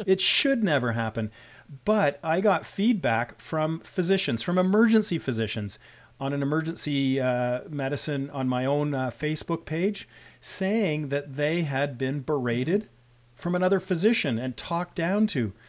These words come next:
by another physician. And, and, you know, the, the concern about medical legal and that you would be reported or that they were reported to their quality committee, those types of things.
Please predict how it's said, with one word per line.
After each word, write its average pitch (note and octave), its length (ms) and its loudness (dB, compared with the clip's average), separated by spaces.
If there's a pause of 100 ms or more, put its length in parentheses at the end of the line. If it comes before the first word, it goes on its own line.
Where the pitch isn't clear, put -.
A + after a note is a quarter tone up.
(220)
by D#3+ 120 -2
another E3+ 320 0
physician. D3+ 640 0
And, C#3+ 380 -6
and, C3 380 -4 (260)
you D3+ 80 -6
know, D3 160 0
the, C#3 360 0
the C#3 140 -6
concern F3 460 -4
about D3+ 300 2
medical D#3+ 440 -2
legal D3 680 2 (280)
and C3+ 140 -2
that C#3 100 -4
you D3 120 -2
would D3 160 -2
be D3 100 -2
reported D3 880 0
or C3+ 180 -2
that C3+ 220 0
they C#3+ 140 2
were C#3+ 300 2
reported D3 580 2
to C3+ 80 0
their B2+ 120 -2
quality E3+ 560 -2
committee, B2 480 -2
those F3+ 340 0
types C3+ 300 -4
of B2+ 80 -6
things. A2+ 260 -4